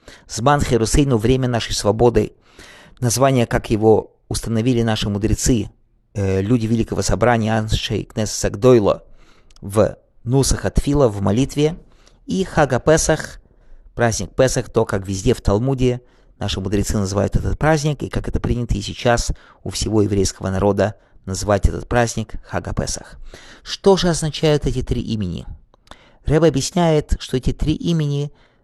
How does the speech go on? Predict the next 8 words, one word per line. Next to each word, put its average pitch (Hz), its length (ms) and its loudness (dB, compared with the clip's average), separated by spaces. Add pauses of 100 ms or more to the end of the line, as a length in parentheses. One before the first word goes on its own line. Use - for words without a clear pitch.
(220)
они 123 560 -2
отображают 123 1080 -2 (840)
рождение 120 580 -2
еврейского 113 460 -2
народа, 135 340 2
выход 127 400 -2
из 107 140 -4
Египта 170 540 -2